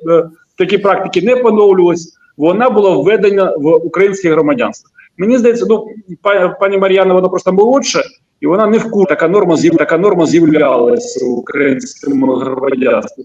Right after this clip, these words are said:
Українцям, е, мені здається, Україні треба боротися за своїх громадян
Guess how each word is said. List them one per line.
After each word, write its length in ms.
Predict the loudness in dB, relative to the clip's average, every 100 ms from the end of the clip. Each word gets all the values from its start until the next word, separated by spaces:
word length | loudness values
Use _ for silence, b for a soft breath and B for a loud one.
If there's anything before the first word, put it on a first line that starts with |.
| _
Українцям, 440 | -4 0 0 0 -2
е, 60 | -4 B B -4 -4 -8 -4
мені 240 | 0 0
здається, 240 | 2 2 2
Україні 280 | 0 0 2
треба 180 | 2
боротися 500 | 4 2 2 0 -4
за 100 | -4
своїх 280 | -2 -2 0
громадян 540 | 0 0 0 0 -2